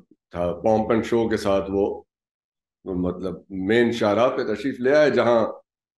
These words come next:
अ, दोनों तरफ लोग कतार में खड़े हुए थे बादशाह सलामत के लिबास को देखने के लिए।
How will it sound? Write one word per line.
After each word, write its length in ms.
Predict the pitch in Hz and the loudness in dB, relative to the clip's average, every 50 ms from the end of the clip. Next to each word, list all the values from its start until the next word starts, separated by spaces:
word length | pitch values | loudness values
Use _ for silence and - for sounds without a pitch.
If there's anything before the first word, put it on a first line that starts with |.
| _ _ _ _ - - 110 | _ _ _ _ -8 -4 -2
अ, 120 | 104 101 | 0 0
दोनों 320 | 90 95 110 123 127 131 127 | 0 0 0 0 2 2 2
तरफ 260 | 127 127 120 120 120 | 0 0 -2 -2 -2
लोग 580 | 113 110 117 120 120 117 120 - - - - - - | -2 0 0 0 0 -2 -4 -10 -14 -20 -20 -14 -10
कतार 260 | 123 107 127 123 127 | -6 -2 0 2 2
में 220 | 127 135 143 135 139 | 2 0 0 -2 0
खड़े 200 | 135 147 185 196 | -2 0 0 0
हुए 120 | 190 190 | 0 -2
थे 200 | 185 196 170 151 | -2 -2 -4 -4
बादशाह 380 | 143 123 131 135 135 - 156 147 | -4 -2 -2 -2 -2 -2 -4 -4
सलामत 480 | 131 143 143 143 143 143 143 139 - - | -2 0 0 2 2 0 0 -2 -4 -2
के 220 | 151 135 131 123 123 | 0 2 2 0 -2
लिबास 500 | 123 - - 131 123 117 123 131 131 - | -6 -8 -4 -4 0 0 0 0 0 -2
को 120 | - 151 | -4 -4
देखने 360 | 120 123 117 - - 127 123 | -4 -4 -4 -4 -4 -6 -4
के 120 | 120 - 131 | -4 -4 -6
लिए। 320 | 120 120 117 113 98 - | -6 -4 -6 -6 -8 -8